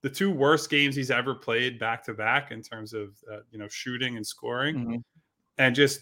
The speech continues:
Speaker 1: pushes all that to the side, shows up in a, <laughs> in a hat that says "War" across the,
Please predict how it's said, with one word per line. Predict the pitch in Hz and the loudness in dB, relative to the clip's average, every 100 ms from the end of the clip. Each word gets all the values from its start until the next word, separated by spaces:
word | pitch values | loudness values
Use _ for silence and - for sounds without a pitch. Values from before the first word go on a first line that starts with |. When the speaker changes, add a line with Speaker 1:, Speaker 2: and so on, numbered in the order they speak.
| _ _ | _ _
Speaker 1:
pushes | - 170 196 175 | 2 4 4 4
all | 170 165 | 4 6
that | 147 143 | 6 6
to | 151 | 0
the | 131 | -4
side, | - 123 113 110 113 113 - | -2 0 2 0 0 -4 -8
shows | - 143 143 143 | -4 0 2 4
up | 139 131 - _ _ _ _ | 2 0 -8 _ _ _ _
in | 135 131 | 2 4
a, | 120 113 107 107 - - - - _ | 6 6 4 0 -4 -12 -16 -18 _
<laughs> | _ _ _ _ | _ _ _ _
in | 151 147 | 4 4
a | |
hat | 131 147 151 156 | 6 10 10 8
that | 156 139 | 2 4
says | 147 127 104 | 4 4 2
"War" | 104 117 139 156 170 | 0 6 6 6 4
across | 139 143 - 156 156 - | 0 -4 0 0 0 -2
the, | 151 160 160 | 0 4 4